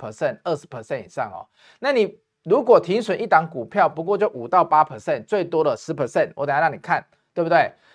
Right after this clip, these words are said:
那这样子的话，其实你总体的胜率，还有你总体的怎么样涨幅，或者是当我会员的那个报酬率，应该是要很漂亮才对啊。好，所以哦，你再看一下，这是雷老板精选的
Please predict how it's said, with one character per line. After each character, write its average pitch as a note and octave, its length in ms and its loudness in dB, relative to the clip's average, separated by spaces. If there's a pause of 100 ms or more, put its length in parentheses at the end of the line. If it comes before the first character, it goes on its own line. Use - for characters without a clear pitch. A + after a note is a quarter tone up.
(100)
那 B3 120 2
这 C4 140 4
样 C4 100 6
子 G#3+ 80 0
的 G3+ 140 8
话， A#3 160 10
其 G#3+ 200 -6
实 F#3 220 -6
你 C#3+ 320 -10
总 E3 280 0
体 D#3+ 140 -8
的 B2+ 80 -6
胜 F3 300 0
率， F3 160 -2
还 C#3+ 60 0
有 D#3 100 2
你 A#2+ 80 -10
总 D3 220 -6
体 D3 100 -10
的 G2 240 -10 (260)
怎 - 120 -16
么 B2 40 -10
样 C#3 300 -4
涨 A2+ 320 0
幅， A2+ 320 -10 (340)
或 D#3 80 -2
者 C#3+ 120 -2
是 E3 200 -2 (140)
当 E3 180 2
我 C#3 80 0
会 F3+ 200 0
员 C3 100 -2
的 A2+ 80 -10
那 C3+ 100 -10
个 A#2+ 240 -8 (160)
报 D#3 140 4
酬 C#3 160 -6
率， C#3 260 -8 (120)
应 G3+ 100 -6
该 G#3+ 100 4
是 A3 120 2
要 G#3+ 100 8
很 A2 240 -6
漂 F#3+ 240 4
亮 D3+ 200 0
才 A2 140 -10
对 B2+ 240 -4
啊。 F#2+ 220 -4 (240)
好， E3+ 160 6
所 B3 160 6
以 A#3+ 40 8
哦， G#3+ 220 12
你 F#3 120 -4
再 A3+ 180 8
看 A3 160 6
一 G3+ 60 0
下， G3 180 8
这 G3 80 -6
是 G#3+ 80 0
雷 F3+ 120 6
老 F3+ 120 10
板 D3+ 180 4
精 F3+ 180 -6
选 B2+ 380 -6
的 A#2 240 -6